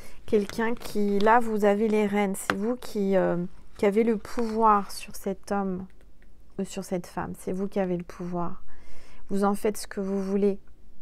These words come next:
Vous en faites ce que vous voulez. C'est, c'est incroyable. Là, il y a vraiment une notion d'ap-, de, hum,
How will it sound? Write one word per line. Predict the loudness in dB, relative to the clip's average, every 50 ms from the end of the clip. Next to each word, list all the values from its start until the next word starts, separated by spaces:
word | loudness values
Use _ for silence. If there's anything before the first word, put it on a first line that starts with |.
| -6 -6 -6 -8 -8 -8 -10 -12 -12 -12 -10 -10 -8 -8 -8 -10 -10 -10 -10 -8 -6 -6 -6 -6 -6 -6 -8 -8 -8 -8 -6 -4 -4 -4 -4 -4 -8 -8 -10 -12 -10 -10 -8 -6 -2 0 0 2 2 2 2 2 0 -2 -4 -4 -4 -6 -4 -2
Vous | 0 2 4
en | 4 4 4
faites | 4 2 2 2
ce | 0 -4
que | -6 -4 -2
vous | -2 0 0
voulez. | -2 -2 -2 -2 -2 0 0 -2 -2 -4 -4 -4
C'est, | -4 -4 -2 0 0 2 2 2
c'est | 0 -2 -4 -4 -4 -2
incroyable. | 0 0 0 -2 -2 -2 0 0 2 2 2 2 2 2
Là, | 2 2
il | 0
y | 0
a | 0
vraiment | 2 2 4 4 4 4 2
une | 2 2 2 2
notion | 0 0 -2 -2 -2 -2 0
d'ap-, | 2 4 4 2 2 -2 -6 -6 -10 -10 -10 -8 -8 -8 -8 -6 -4
de, | -2 0 0 2 2 2 2 0
hum, | 0 0 0 -2 -2 -4 -6 -8